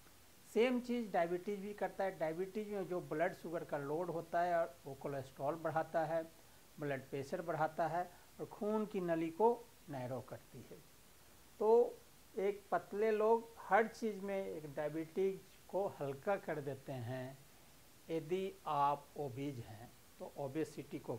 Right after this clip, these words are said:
कम करें, खान पान को चेंज करें, दौड़ना स्टार्ट करें। तो जे-,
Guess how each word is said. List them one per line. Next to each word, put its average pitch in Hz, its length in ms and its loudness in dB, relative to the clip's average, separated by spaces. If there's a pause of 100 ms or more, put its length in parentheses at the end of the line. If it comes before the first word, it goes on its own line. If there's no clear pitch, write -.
कम 170 220 -2
करें, 185 460 -4 (380)
खान 170 360 0 (100)
पान 139 220 -4
को 117 160 -8
चेंज 180 380 -6
करें, 190 420 -2 (360)
दौड़ना 160 540 2 (160)
स्टार्ट 156 400 -2
करें। 196 340 -4 (3500)
तो 160 80 -10
जे-, 165 180 -6